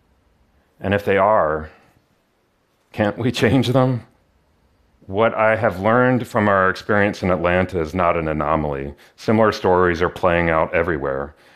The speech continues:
where people are reclaiming not only old railroads, but also degraded urban waterways and obsolete roadways, reinventing all of the infrastructure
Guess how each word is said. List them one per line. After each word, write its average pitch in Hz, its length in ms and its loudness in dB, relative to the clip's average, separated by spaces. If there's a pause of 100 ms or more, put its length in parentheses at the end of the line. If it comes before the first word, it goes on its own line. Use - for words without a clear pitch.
(120)
where 92 100 0
people 104 280 2
are 95 80 4
reclaiming 92 560 -2
not 113 180 0
only 98 260 -2
old 82 240 -2
railroads, 92 760 0 (340)
but 85 120 0
also 85 420 2
degraded 85 520 0
urban 82 360 0
waterways 82 760 2
and 78 200 -6
obsolete 76 520 -4
roadways, 82 640 0 (380)
reinventing 107 640 0
all 92 240 4
of 90 100 0
the 87 140 -2
infrastructure 82 920 -2